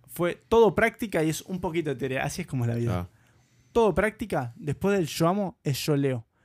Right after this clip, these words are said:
Speaker 1: ¿Entendés? Tipo, yo leo algo. Entonces eso me, la lectura que estoy haciendo me va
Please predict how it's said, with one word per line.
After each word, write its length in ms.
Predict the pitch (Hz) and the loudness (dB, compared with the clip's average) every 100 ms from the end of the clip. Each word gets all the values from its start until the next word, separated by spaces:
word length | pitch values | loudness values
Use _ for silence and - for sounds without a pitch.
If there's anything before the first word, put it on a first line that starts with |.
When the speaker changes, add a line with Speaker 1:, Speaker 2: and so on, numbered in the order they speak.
| _ _ | _ _
Speaker 1:
¿Entendés? 280 | 143 139 | -4 -4
Tipo, 220 | 143 147 131 | -2 -4 -4
yo 180 | - | -2
leo 240 | 151 156 147 | 0 4 4
algo. 300 | 139 120 113 _ _ _ _ _ _ _ | 4 2 -4 _ _ _ _ _ _ _
Entonces 380 | 151 156 160 196 | 0 2 2 2
eso 200 | 175 208 | 0 0
me, 300 | 170 147 - _ 53 53 | 0 0 -4 _ -20 -8
la 160 | 147 135 | -2 0
lectura 340 | 131 - 170 | 0 2 2
que 60 | 151 | 2
estoy 160 | 160 | 2
haciendo 320 | 151 175 175 | 0 0 -2
me 140 | 175 139 | -2 0
va 180 | 139 | 0